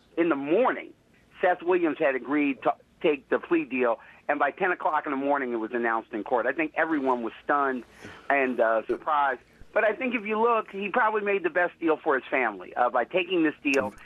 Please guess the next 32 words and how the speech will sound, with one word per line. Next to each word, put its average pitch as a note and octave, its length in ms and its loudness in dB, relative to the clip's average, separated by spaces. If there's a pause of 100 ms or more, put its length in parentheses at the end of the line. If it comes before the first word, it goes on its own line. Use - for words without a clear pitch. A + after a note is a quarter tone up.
(140)
he D3 140 -2
gets C#3+ 220 0
to B2+ 120 -8
serve C3+ 260 2
five F3 300 2
years D#3 240 0
in A#2 140 -4
prison A2+ 420 -2 (380)
and C#3 120 2
have C#3 220 0
to, C3 140 -8 (200)
uh, A#2+ 200 4
give A#2 200 -2 (140)
two F#3 140 2
hundred D3 260 0
fifty C3+ 240 -4
thousand C3+ 320 2
dollars B2+ 320 0
in A#2+ 140 -2
restitution. C#3 720 0 (320)
If B2+ 80 2
he E3 100 2
had D3+ 140 2
lost F3 460 2
the C#3+ 80 -8
case, A#2 360 -2 (760)
he F3+ 100 6
would D#3 160 4
have B2+ 180 -4
possibly D#3 400 2
had C3 160 2
to A#2 60 -12